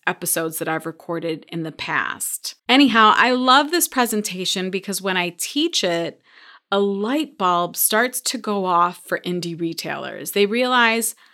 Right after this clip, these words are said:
how much information they actually store in their brains. And keeping everything stored in your mind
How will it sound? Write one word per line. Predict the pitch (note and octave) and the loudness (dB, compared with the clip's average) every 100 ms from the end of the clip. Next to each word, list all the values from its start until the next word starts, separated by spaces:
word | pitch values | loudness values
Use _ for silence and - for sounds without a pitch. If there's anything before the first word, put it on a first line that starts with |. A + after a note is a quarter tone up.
| _ | _
how | - - G3+ A3 | -12 2 4 6
much | C4+ C4 D4 D4 | 6 4 2 0
information | A3+ G3+ F#3+ F3+ G3 G#3 F#3+ E3+ E3+ | 0 -2 -4 -4 -4 -4 -4 -4 -4
they | F3+ - | -6 -4
actually | E3+ F3 - - | 0 0 -2 -4
store | G3+ - - E3+ E3 | -4 -4 -2 -2 -2
in | - E3+ | -4 -4
their | E3+ D#3 | -4 -6
brains. | D#3+ D#3 C3+ F#2 B2 - - - - - | -6 -4 -4 -6 -10 -12 -12 -20 -20 -2
And | G#3+ G#3+ | -2 0
keeping | - D4 D4+ C#4+ C4+ | 2 2 4 2 2
everything | A3 A3+ C#4 C4+ C#4 | 0 2 0 2 2
stored | C4+ - G3+ F#3 F3+ | 2 0 0 0 0
in | F3 | -2
your | F3 | -4
mind | F3 E3+ E3 F3 A3 C4 | -4 -2 -2 -2 -2 -4